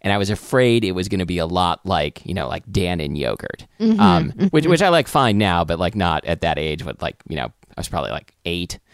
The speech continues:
Speaker 1: And, uh, then we went to this place, and of course, it was basically indistinguishable from soft serve ice cream, and you could get crushed candy bars put on top, and it was amazing.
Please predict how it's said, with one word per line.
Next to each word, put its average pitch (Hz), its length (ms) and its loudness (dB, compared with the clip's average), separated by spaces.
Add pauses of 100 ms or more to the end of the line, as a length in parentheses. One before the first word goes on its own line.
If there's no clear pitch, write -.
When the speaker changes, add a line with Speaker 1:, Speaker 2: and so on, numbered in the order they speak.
(460)
Speaker 1:
And, 92 520 0 (240)
uh, 90 200 4
then 101 140 2
we 107 80 4
went 123 160 4
to 131 60 0
this 113 120 0
place, 98 340 2
and 95 120 0
of - 80 -6
course, 92 300 0
it - 80 -6
was 87 340 -2 (300)
basically 175 500 4
indistinguishable 113 720 2
from 104 160 -4
soft 87 320 0
serve 87 200 -2
ice 87 240 -2
cream, 90 360 -2
and 98 380 0
you 101 80 2
could 117 160 -2
get 127 320 0 (140)
crushed - 260 2
candy 151 280 2
bars 80 260 -2
put 80 180 -2
on 80 140 -4
top, - 340 -12
and 107 160 -2
it 113 40 0
was 139 120 0
amazing. 143 460 -2